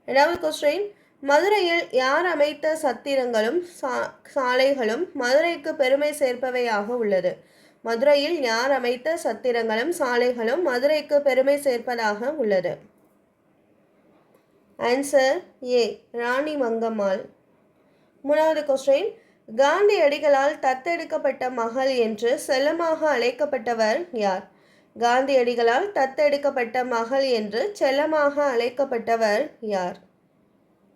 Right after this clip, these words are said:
ஆன்சர் பி, அம்புஜத்தம்மாள். நாலாவது கொஸ்டின், "ஞாயிறு போற்றுதும் ஞாயிறு போற்றுதும்" என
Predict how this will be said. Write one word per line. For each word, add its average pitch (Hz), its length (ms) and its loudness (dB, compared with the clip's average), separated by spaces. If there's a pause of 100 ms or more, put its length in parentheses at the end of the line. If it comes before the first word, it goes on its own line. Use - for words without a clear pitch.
(680)
ஆன்சர் 277 680 2 (300)
பி, 247 320 -4 (200)
அம்புஜத்தம்மாள். 233 1000 0 (1080)
நாலாவது 285 540 2
கொஸ்டின், 277 600 0 (360)
"ஞாயிறு 330 600 2
போற்றுதும் 285 640 2
ஞாயிறு 285 520 0
போற்றுதும்" 247 580 -4
என 226 380 -2